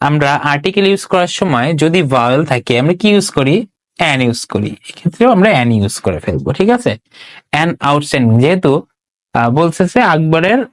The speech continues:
opponent, most vigorous opponent কি ছিল? একজন আউটস্ট্যান্ডিং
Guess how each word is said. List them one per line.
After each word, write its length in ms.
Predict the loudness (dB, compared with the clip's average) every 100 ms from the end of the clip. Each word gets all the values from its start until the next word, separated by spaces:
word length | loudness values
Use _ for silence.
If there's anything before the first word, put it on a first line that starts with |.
| _ _ _ _ _ -4
opponent, 580 | 0 0 2 0 0 0 0
most 200 | 0 0 0
vigorous 320 | 2 0 -2
opponent 320 | -4 -2 -2 -2 0
কি 100 | 0 0
ছিল? 160 | 0 2 0 -2 _ _ _ _ _ _ _ _ _ _ _ _ _ _ _ _ _ _ -20 _ _ -4
একজন 400 | 0 2 2 2 0 -2
আউটস্ট্যান্ডিং 420 | -2 0 2 2